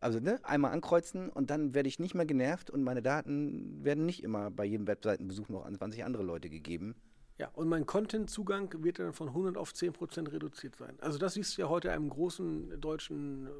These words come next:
Speaker 2: Magazin, ja, was
Speaker 1: Genau,
Speaker 2: ja
Speaker 1: kannst du
Speaker 2: online
Speaker 1: mal,
Speaker 2: und
Speaker 1: entweder
Speaker 2: offline
Speaker 1: stimmst
Speaker 2: ist.
Speaker 1: du zu oder du gehst zu, leider nicht auf diese Webseite.
Speaker 2: Nee, aber, aber viel schlimmer, die sagen dir
Speaker 1: Ins Abo dann.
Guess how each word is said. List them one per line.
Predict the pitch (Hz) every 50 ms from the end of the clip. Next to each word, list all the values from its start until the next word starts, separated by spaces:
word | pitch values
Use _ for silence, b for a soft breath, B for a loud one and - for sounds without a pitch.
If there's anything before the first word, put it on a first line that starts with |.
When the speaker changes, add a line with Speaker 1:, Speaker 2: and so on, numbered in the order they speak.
| 143 139
Speaker 2:
Magazin, | 131 135 135 139 131 - - 190 214 269 339 294 180
ja, | - - 95 -
was | - -
Speaker 1:
Genau, | 165 117 101
Speaker 2:
ja | 101
Speaker 1:
kannst | - - - 180
du | 180
Speaker 2:
online | -
Speaker 1:
mal, | 143 131
Speaker 2:
und | - - -
Speaker 1:
entweder | 156 151 156 233
Speaker 2:
offline | 220
Speaker 1:
stimmst | 214 220 262 160 139
Speaker 2:
ist. | - -
Speaker 1:
du | 127
zu | 113 - - 151 180 226 269 - -
oder | - 156 160 170 175 165
du | 156 160 151
gehst | 147 156 151 - -
zu, | - - 175 156 - - -
leider | 139 139 139 147 147 151
nicht | 147 147 - 143
auf | 135
diese | - 139 135 127
Webseite. | 113 - - - 85 76 73 - - - -
Speaker 2:
Nee, | 214 220 262 254
aber, | 185 175 175
aber | 160 165 165 147
viel | - 160 143
schlimmer, | - - 269 339 277 147 160 220 240 B B B B B B
die | 151 127 151 185 185
sagen | 143 151 156 175 214 220 202 180 156
dir | 139 143 160 190 226
Speaker 1:
Ins | 269 277 -
Abo | - 107 90 78 65 - - -
dann. | - 55 - 92